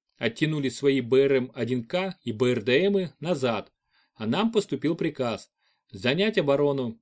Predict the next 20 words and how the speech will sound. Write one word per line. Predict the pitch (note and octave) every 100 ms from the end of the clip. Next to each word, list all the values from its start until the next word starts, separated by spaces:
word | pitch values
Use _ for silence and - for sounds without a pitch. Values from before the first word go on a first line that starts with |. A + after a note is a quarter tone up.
| -
и | A#2
ждать | A2 C3 A#2 - -
либо | A2 A#2+ A#2
приказа | B2+ A#2+ C3 A2
на | A2+
дальнейшее | G2+ A#2 A#2+ G#2 G2
продвижение, | G#2+ G2+ A2+ D#3+ G3 F3+ D#3+ _ _ -
либо | C3+ G#3 G3+
пока | C3+ D3
противник | - - - G3 F#3
сам | - C#3 B2+
пойдёт | A2+ A2+ G#2+
в |
атаку. | A2 G#2+ G#2 - F#2+ - _ _ _ _
Но | G2+ G2
он | A#2 D#3+
атаковать | G3+ G#3 G3+ G#3+ G3 F#3+
что-то | - D#3 F3
не | F3
торопился. | D#3+ F3+ F3+ C#3+ C3 B2 - G2+